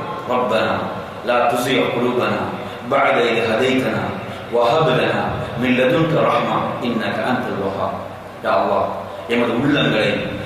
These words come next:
நீ நேர்வழியில் செலுத்தியதன் பிறகு வழிகேட்டுக்கு அனுப்பிவிடாதே. சுப்ஹானல்லாஹ். இந்த உள்ளங்கள் ரப்புடைய இரண்டு விரல்களுக்கு மத்தியில் தான் இருக்கிறது. இந்த சிலரை நீங்க எடுத்து பார்த்தீங்கன்னா,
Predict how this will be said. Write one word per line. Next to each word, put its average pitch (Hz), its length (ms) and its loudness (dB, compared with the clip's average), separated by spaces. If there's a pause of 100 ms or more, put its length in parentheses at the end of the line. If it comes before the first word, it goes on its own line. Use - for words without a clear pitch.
(120)
நீ 123 100 0
நேர்வழியில் 202 840 2 (100)
செலுத்தியதன் 160 640 2
பிறகு 214 640 2 (640)
வழிகேட்டுக்கு 107 580 -2
அனுப்பிவிடாதே. - 580 -4 (600)
சுப்ஹானல்லாஹ். - 1120 -10
இந்த 107 120 -4
உள்ளங்கள் 131 580 0 (440)
ரப்புடைய 123 480 0
இரண்டு 123 260 0
விரல்களுக்கு 131 520 2
மத்தியில் 107 320 -4
தான் 101 140 -4
இருக்கிறது. 92 340 -6 (680)
இந்த 107 180 -4
சிலரை 117 280 2
நீங்க 117 160 2
எடுத்து 120 260 -2
பார்த்தீங்கன்னா, 117 440 2